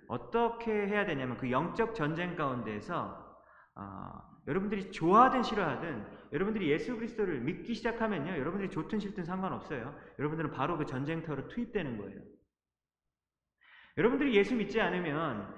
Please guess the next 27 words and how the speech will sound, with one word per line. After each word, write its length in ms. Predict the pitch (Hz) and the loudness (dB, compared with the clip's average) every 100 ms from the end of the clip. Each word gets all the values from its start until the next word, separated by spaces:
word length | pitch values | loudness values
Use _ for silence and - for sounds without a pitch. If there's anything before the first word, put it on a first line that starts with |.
| - - | -14 -6
어, 220 | 120 117 | -2 0
에베소서 400 | 123 170 196 196 | 2 2 2 0
이 100 | 165 | 0
장 160 | 185 156 | 0 2
이 80 | |
절에 200 | 151 185 | 2 2
나온 220 | 165 139 143 | 2 2 0
것처럼 380 | 131 143 147 135 | -2 -4 -4 -4
이 80 | |
세상 580 | 143 214 277 294 269 254 | -2 0 2 4 2 4
모든 260 | 175 185 190 | 2 2 2
풍조 320 | - 285 285 | 0 0 0
있잖아요. 540 | 226 156 131 117 160 113 - - | 0 -2 -2 -4 -6 -8 -14 -14
세상 260 | - 214 226 | -4 0 4
모든 300 | 180 254 277 | 4 4 4
사람들이 400 | 240 226 208 190 | 4 2 2 0
당연하다라고 680 | 170 156 208 196 180 165 147 | 2 2 2 2 2 0 -2
생각하는 460 | 170 156 156 127 110 | -6 -6 -6 -6 -6
것들. 320 | 95 - 92 - _ _ _ _ _ _ _ _ _ | -10 -14 -18 -20 _ _ _ _ _ _ _ _ _
뭐, 100 | - | -12
그런 180 | - 190 | -6 -4
거 80 | 185 | -4
있잖아요. 400 | - 123 104 120 | -4 -6 -6 -8
뭐, 140 | 101 | -10
뭐, 160 | 98 104 | -8 -8
돈이 300 | 123 139 147 | -6 -4 -4
최고다, 600 | 147 151 123 110 110 95 | -6 -8 -8 -8 -8 -10